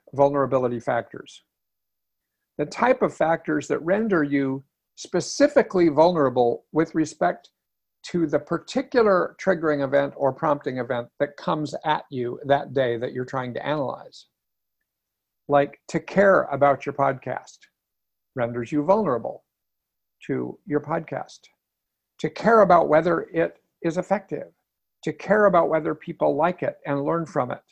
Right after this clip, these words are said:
to have doubts about the choices you make in it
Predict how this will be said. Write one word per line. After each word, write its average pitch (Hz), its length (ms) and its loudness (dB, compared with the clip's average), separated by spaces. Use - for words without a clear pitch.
to 156 80 -4
have 151 280 0
doubts 214 400 2
about 151 280 2
the - 60 -6
choices 185 540 -4
you 139 100 -4
make 127 280 -8
in 123 100 -8
it - 240 -16